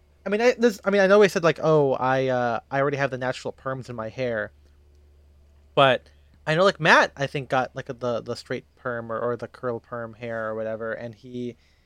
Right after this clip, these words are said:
um, he looks really good with it. I think naturally he has some good hair too, but, you know, there's always some fun stuff you can do with, um, with your hair and how it plays into your outfit. I think it's not really about, like,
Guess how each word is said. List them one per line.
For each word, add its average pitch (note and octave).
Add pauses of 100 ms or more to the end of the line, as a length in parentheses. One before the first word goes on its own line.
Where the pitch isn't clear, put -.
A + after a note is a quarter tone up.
(360)
um, A2+ (800)
he B2+
looks C3
really C3+
good C#3+
with D#3
it. A2+
I A#2
think C#3
naturally B2
he A#2
has A2+
some A2
good A2
hair A2
too, A2 (460)
but, A#2+ (260)
you C3
know, C3
there's C#3
always F#3
some E3
fun D3
stuff -
you C3+
can B2
do A2+ (520)
with, A2+
um, G#2 (1040)
with B2
your B2+
hair A#2+
and A#2+
how B2
it A2+
plays C3
into A#2+
your B2
outfit. B2
I A2+
think B2 (460)
it's D#3
not E3+
really E3
about, D3
like, C#3